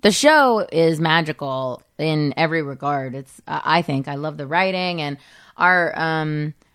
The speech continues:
our characters have this, like, really odd, like, beautiful romance, you know? And, um, and Jim was wonderful to work with and he became a really good friend, but it was just kind of like, we were just kind of really good friends on the show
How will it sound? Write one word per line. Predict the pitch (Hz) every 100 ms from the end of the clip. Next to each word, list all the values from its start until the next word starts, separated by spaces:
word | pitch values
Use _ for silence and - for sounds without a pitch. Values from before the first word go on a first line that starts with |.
| _ _
our | 185 185 185
characters | - 208 226 214 185 175 156 151
have | 151 143
this, | 147 -
like, | 151 139 -
really | 160 156 190 330 302 214 165 -
odd, | 160 175 180 170 160 151
like, | 156 151 156 156
beautiful | 170 175 170 - 160 156 147 147 147
romance, | 165 170 165 160 139 127 -
you | - 160
know? | 156 151 170 180
And, | - 160 160 156 - - - _ _
um, | 170 170 165 165 165 165 - _ _ _ _ -
and | 190 196
Jim | 202 202
was | 180
wonderful | 180 165 160
to | 151
work | 180 240 233
with | 214
and | 190
he |
became | 170 175 170
a |
really | 165 165
good | 160
friend, | - 190 190 175 165
but | 175 165 - - -
it | 220
was | 226 226
just | 175 220 220
kind | - 214 196
of | 180
like, | 175 165 156 - - _ _
we | 202
were | 233
just | 208 196
kind | 208 175
of | 156
really | 170 165
good | 160 151
friends | - 170 160 156
on | - 151
the | 151
show | 139 196 185 156 139 139